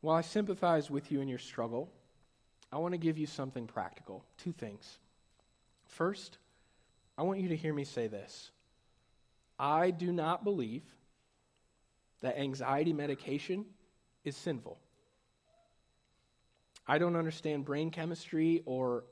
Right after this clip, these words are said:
body systems like doctors do. I don't, I don't get all of that stuff, but I don't believe the Bible teaches us that we shouldn't take medications for sickness. We could lump anxiety into that.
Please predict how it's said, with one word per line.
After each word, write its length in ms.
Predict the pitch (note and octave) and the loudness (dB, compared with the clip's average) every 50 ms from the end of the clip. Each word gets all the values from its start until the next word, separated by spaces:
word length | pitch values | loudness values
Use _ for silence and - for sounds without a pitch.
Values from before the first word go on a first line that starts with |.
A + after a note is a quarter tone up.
| - - | -18 -8
body 360 | C3+ C3 C3+ C#3+ D#3 D#3 D#3 | -2 0 2 4 4 4 2
systems 540 | D#3 - - D#3+ D#3 - - D#3 D#3+ D#3 D3 | 2 0 -4 -4 -2 -2 -2 -2 0 0 0
like 220 | C#3+ C3 A#2+ B2+ | 0 -2 0 0
doctors 480 | C3+ B2+ C3+ C#3+ D3 - D3 C#3+ C#3 C#3+ | 0 0 0 0 0 0 -2 -2 -2 -2
do. 280 | C#3+ C#3 C#3+ D3 D3 | -2 -2 0 0 0
I 60 | C3+ C#3 | 0 0
don't, 180 | D3+ D3+ D3 - - - | 0 -2 -4 -6 -6 -4
I 60 | - | -2
don't 180 | D#3 D#3 D3+ C#3+ | 0 0 0 0
get 240 | D3+ D3+ D3 - - | 0 0 0 0 -2
all 300 | - C3+ C3 C#3 C#3 C3 | -2 0 2 2 2 2
of 140 | B2 A2+ A#2+ | 0 -2 -4
that 260 | A#2 G#2+ G#2+ A#2 - | -4 -4 -2 -4 -6
stuff, 400 | - - - - A2+ A2+ C3+ - - _ | -8 -12 -6 -4 -4 -4 -4 -6 -8 _
but 240 | - C#3 C3+ - - - | -2 -2 -2 -2 -2 0
I 140 | C#3+ D#3 | 2 2
don't 300 | D#3+ D#3 E3 E3+ G3 G3+ | 2 2 2 2 2 0
believe 540 | - E3 D3 C3 B2 A#2+ C3 D#3+ F3+ F3 - - - - - - - - - | 0 0 0 0 0 0 0 -2 -4 -6 -10 -16 -20 -20 -20 -20 -10 -4 -2
the 80 | C#3+ | 0
Bible 340 | C#3 C3 C3 D3 D#3+ F3 F3+ | 2 4 6 6 6 4 2
teaches 420 | F3 - - C#3+ C#3+ - C#3+ C3+ D3+ | 0 0 -2 -2 -2 -2 -2 2 4
us 200 | D3 D3 D3 - | 2 2 2 2
that 160 | - C#3 B2+ | -2 0 2
we 100 | D3 D3 | 2 2
shouldn't 360 | D3 - - E3 E3 F3 E3+ | 2 2 0 0 0 0 0
take 240 | - D3+ D3 C#3 C#3 | -2 -2 -2 -2 0
medications 720 | C3 C3+ C3 C3 C3 - D3+ D3 D#3 - - A#2+ A#2 - - | 2 2 2 2 0 0 -2 -2 -2 -2 -4 -6 -8 -8 -10
for 100 | - A#2+ | -12 -12
sickness. 760 | - - - E3 D#3 D#3+ - C3+ - - - - - - - _ _ _ _ _ _ _ _ _ _ _ _ _ _ _ _ _ - | -8 -2 0 0 0 0 -2 -12 -12 -12 -14 -14 -14 -16 -18 _ _ _ _ _ _ _ _ _ _ _ _ _ _ _ _ _ -10
We 100 | B2 A#2+ | -8 -4
could 160 | - B2 B2+ | -2 0 0
lump 280 | B2 C3 C#3+ C#3+ C3+ - - - - - - | 2 2 2 2 0 -4 -12 -20 -16 -10 -6
anxiety 720 | B2+ B2+ B2 B2+ B2+ B2 C3 C#3 C#3 C3+ C#3 C3+ C3 C3 C3 - | -6 -4 -2 -2 0 0 2 2 2 2 0 0 -2 -4 -6 -6
into 340 | - D#3+ E3+ E3 D3 - A2+ | -4 -2 0 0 -2 -4 -8
that. 360 | G#2 F2+ E2+ - - - - | -12 -12 -12 -14 -18 -20 -20